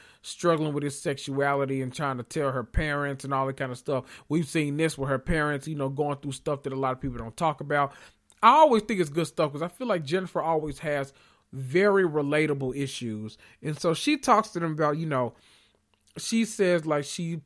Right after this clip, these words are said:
feels like she's trapped in between them 'cause, you know, Jackie's asking her, like, "Wait, what do you mean? I don't, I don't know about any of that." She tells her she feels like she's trapped in between them and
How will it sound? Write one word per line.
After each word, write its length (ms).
feels 300
like 100
she's 260
trapped 440
in 80
between 460
them 140
'cause, 160
you 60
know, 120
Jackie's 480
asking 320
her, 100
like, 240
"Wait, 120
what 180
do 60
you 100
mean? 320
I 100
don't, 160
I 140
don't 160
know 60
about 200
any 220
of 60
that." 220
She 160
tells 240
her 60
she 140
feels 240
like 120
she's 240
trapped 320
in 100
between 460
them 300
and 120